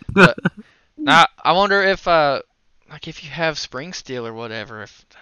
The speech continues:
I don't, I don't know what that's gonna do. If I might try to pop a hole in it, if it pop, if you have a bolt come loose or something, I don't know.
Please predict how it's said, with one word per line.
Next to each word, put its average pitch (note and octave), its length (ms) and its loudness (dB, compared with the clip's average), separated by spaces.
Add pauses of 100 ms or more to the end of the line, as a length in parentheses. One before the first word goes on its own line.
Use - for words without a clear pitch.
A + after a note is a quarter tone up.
(120)
I - 60 -16
don't, D#3 220 -14
I - 80 -14
don't C3 160 -16
know C3 100 -16
what C3 140 -14
that's B2+ 180 -12
gonna B2 200 -16
do. A#2+ 120 -14
If A#2+ 140 -18
I - 20 -20
might G#2+ 180 -16
try G2+ 140 -12
to F2+ 60 -16
pop G2+ 240 -10
a F#2+ 40 -18
hole B2+ 340 -10
in B2+ 180 -12
it, C3 140 -12
if B2 160 -12
it - 100 -20
pop, A#2+ 340 -12
if - 180 -20
you A2 180 -18 (320)
have A2+ 180 -12
a G2 40 -14
bolt A#2 240 -12
come A#2+ 220 -18
loose A#2+ 240 -20
or - 40 -20
something, B2 380 -18 (800)
I B2+ 100 -18
don't B2+ 160 -16
know. A2 200 -18